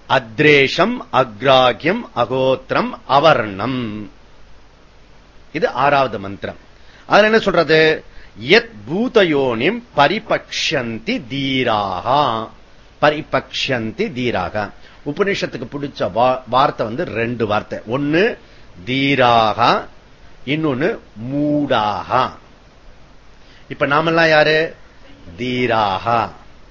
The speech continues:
வந்துட்டீங்களா? அதனால தீராகா. இன்னொன்னு சொல்ல வேண்டாம், அண்டர்ஸ்டுட். ஓகே, அதனால so இந்த, இந்த, இந்த ஆறாவது மந்திரத்துல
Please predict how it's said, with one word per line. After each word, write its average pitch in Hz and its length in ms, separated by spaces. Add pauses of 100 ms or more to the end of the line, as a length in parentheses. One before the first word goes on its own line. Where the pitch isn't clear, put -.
(580)
வந்துட்டீங்களா? 156 460
அதனால 127 460
தீராகா. 107 800 (580)
இன்னொன்னு 170 240
சொல்ல 151 300
வேண்டாம், 113 300 (160)
அண்டர்ஸ்டுட். 107 680 (520)
ஓகே, 101 460 (460)
அதனால 156 640 (360)
so 156 480
இந்த, 196 320 (480)
இந்த, 196 320 (140)
இந்த 165 380 (500)
ஆறாவது 185 480
மந்திரத்துல 139 720